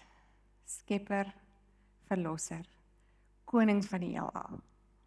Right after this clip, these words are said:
Dankie dat ons vandag hier kan sit as koningskinders en met sekerheid weet, Here, dat ons nooit hoef te twyfel waar ons vandaan kom, hoekom ons hier is en waarheen ons op pad is nie. Ag Vader,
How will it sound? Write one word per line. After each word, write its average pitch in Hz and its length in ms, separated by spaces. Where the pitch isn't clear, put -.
Dankie 202 340
dat 202 140
ons 190 160
vandag 180 300
hier 190 100
kan 185 160
sit 185 240
as - 160
koningskinders 196 960
en 185 80
met 180 240
sekerheid 190 720
weet, 180 240
Here, 175 240
dat 196 160
ons 185 160
nooit 190 240
hoef 190 160
te 190 80
twyfel 175 540
waar 185 380
ons 190 180
vandaan 180 400
kom, 175 300
hoekom 202 340
ons 185 240
hier - 160
is 160 300
en 180 160
waarheen 170 400
ons 170 300
op - 100
pad 165 240
is 170 160
nie. 190 220
Ag 202 240
Vader, 196 400